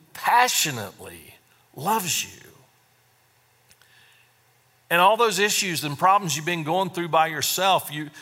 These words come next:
you realize he was there ready to get you through it. All you had to do was ask.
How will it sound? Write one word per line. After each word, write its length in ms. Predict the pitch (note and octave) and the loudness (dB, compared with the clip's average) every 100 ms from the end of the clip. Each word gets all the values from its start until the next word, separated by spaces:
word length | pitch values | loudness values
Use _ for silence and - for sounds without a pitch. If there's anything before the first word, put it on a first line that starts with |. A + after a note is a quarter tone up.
| - | -12
you 100 | D3 | -4
realize 540 | F3 F3+ E3 C#3+ - - | 2 4 4 2 -4 -8
he 400 | B2+ F#3 A#3 A3+ | -6 -4 -4 -6
was 380 | D#3 C#3 C#3 | -10 -8 -8
there 340 | A2+ E3 G#3 D#3 | -4 -2 -2 -2
ready 500 | C3 G3 G3 C#3 A#2 | -2 -2 -2 -4 -8
to 180 | - C3 | -10 -12
get 340 | A#2 E3+ - | -8 -6 -6
you 100 | D#3+ | -8
through 360 | C3+ E3+ G3+ G3 | -10 -8 -6 -6
it. 120 | A#2+ - _ _ _ _ _ _ _ - | -8 -16 _ _ _ _ _ _ _ -8
All 140 | C#3+ | -6
you 100 | E3+ | -2
had 180 | E3+ E3 | -4 -4
to 60 | D#3+ | -10
do 200 | F3+ F#3 | -8 -8
was 440 | D#3+ - - - - | -8 -10 -12 -10 -6
ask. 680 | A3+ C4+ A#2 - - - | -6 -8 -14 -14 -12 -12